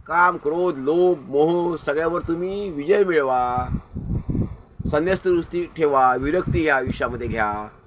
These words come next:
लोभी राहू नका, समाधानी राहा, असं तुम्ही सांगण्याचा अधिकार काय? तेव्हा हा सगळा विरोधाभास आहे, हा सगळा विरोधाभास आहे. सांगायचं एक आणि वागायचं एक,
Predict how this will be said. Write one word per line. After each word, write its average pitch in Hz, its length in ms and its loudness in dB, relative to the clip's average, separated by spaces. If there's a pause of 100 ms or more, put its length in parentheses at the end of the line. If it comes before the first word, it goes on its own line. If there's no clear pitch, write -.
(220)
लोभी 143 280 4
राहू 156 240 2
नका, 113 520 0 (200)
समाधानी 151 400 2
राहा, 104 240 -2 (100)
असं 120 160 -10
तुम्ही 156 160 -8
सांगण्याचा 143 320 -2
अधिकार 143 340 -4
काय? 90 560 -10 (1500)
तेव्हा 165 160 -4 (120)
हा 175 320 2
सगळा 156 460 -4
विरोधाभास 139 600 -2
आहे, 104 300 -8 (1500)
हा 120 80 -8
सगळा 135 440 -2 (640)
विरोधाभास 233 520 6
आहे. - 580 -8
सांगायचं 190 460 2
एक 214 200 0
आणि 226 100 -2
वागायचं 165 460 2
एक, - 300 -2